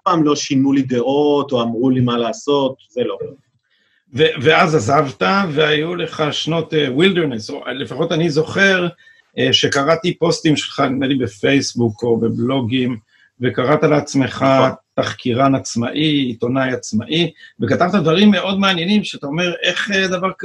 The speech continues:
Speaker 2: דברים כאלה לא, לא היו בעיתון?" ת-, ת-, אני, אני לא, אין לי שום דבר כרגע ש-,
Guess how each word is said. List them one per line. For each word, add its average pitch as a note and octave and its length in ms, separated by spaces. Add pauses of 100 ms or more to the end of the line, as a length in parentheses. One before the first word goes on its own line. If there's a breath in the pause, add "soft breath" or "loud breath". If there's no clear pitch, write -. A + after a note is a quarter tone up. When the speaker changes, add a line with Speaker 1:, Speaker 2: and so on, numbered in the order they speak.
(120)
Speaker 2:
דברים F3+ 260
כאלה F3+ 240
לא, E3+ 400
לא E3 140
היו E3 200
בעיתון?" D3 400
ת-, - 420
ת-, C#3 40 (400 soft breath)
אני, D#3 200
אני E3+ 100
לא, F#3 80 (100)
אין F3+ 180
לי G3 200
שום E3+ 220
דבר D#3 300
כרגע D3 440
ש-, - 120